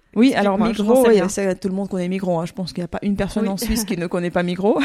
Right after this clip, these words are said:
Speaker 1: <laughs> Et, euh, c'est vrai que moi, j'ai toujours eu des Migros, euh, à côté de là où j'habitais, donc je, je me considère
Speaker 2: Tu
Speaker 1: comme
Speaker 2: dis la
Speaker 1: un
Speaker 2: Migros ou le Migros ? Pardon, je te coupe.
Speaker 1: Moi, je dis la Migros.
Speaker 2: La Migros, comme
Speaker 1: Ouais.
Speaker 2: les vrais Suisses romans. <laughs>
Speaker 1: Ah, je sais pas, j'ai toujours dit la Migros. <laughs> Parce que, ouais...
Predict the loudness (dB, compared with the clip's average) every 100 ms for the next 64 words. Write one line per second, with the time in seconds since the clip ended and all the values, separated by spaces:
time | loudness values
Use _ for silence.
0 | 0 2 2 0 -6 -4 -12 -10 -8 -6
1 | -2 -2 -2 -2 0 0 -2 -2 -4 -4
2 | -4 -2 -2 -2 -4 -4 0 2 4 4
3 | 0 -4 -6 -6 -4 -2 0 0 0 0
4 | 0 0 0 -2 -8 -10 -10 -8 -8 -8
5 | -8 -6 -2 -2 0 0 4 4 4 2
6 | 2 2 2 2 2 0 0 -2 -2 -2
7 | -4 -6 -6 -8 -4 0 2 2 2 2
8 | 6 6 6 2 -4 -2 0 -2 -2 -8
9 | -8 -2 2 2 2 -2 -6 -8 -4 -2
10 | 0 -2 -4 -10 -4 0 2 2 2 4
11 | 4 2 2 4 4 4 4 2 2 0
12 | 0 0 6 6 6 0 0 -2 -8 -8
13 | -12 -14 -12 -12